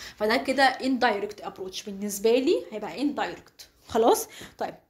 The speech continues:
زي ما بنقول اهو، الدايركت ابروتش ان هو اوبن كونتاكت، الكونتاكت اتفتحت خالص. الكافيتي بيبقى عامل ازاي؟ بيبقى شكله ازاي؟ بيبقى شكله تراينجل ان شيب اهو،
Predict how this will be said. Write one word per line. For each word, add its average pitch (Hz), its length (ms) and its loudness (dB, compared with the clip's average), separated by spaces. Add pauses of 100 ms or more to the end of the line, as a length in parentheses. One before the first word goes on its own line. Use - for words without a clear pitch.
(340)
زي 247 180 2
ما 240 200 2
بنقول 233 220 -2
اهو، 233 140 6
الدايركت 240 420 2
ابروتش 240 380 0
ان 226 60 -8
هو 226 240 -2
اوبن 247 220 2
كونتاكت، 208 440 -12
الكونتاكت 247 440 -6
اتفتحت 220 480 -2
خالص. - 460 -10 (320)
الكافيتي 277 500 6
بيبقى 226 260 -2
عامل 240 200 0
ازاي؟ 220 260 0
بيبقى 220 160 -4
شكله 254 320 -2
ازاي؟ 240 260 6
بيبقى 294 220 0
شكله 247 380 0
تراينجل 247 420 -2
ان 196 140 -8
شيب 160 260 -10
اهو، 180 160 -8